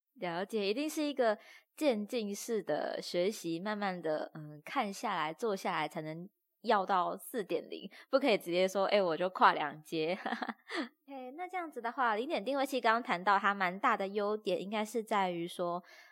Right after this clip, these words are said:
嗯，节省时间成本，提高整体的效率这一件事情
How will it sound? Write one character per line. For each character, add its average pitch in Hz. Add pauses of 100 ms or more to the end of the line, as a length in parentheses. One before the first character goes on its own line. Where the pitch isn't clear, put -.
嗯， 160
节 202
省 196
时 220
间 294
成 214
本， 196
提 185
高 202
整 185
体 208
的 -
效 196
率 190
这 180
一 175
件 180
事 175
情 -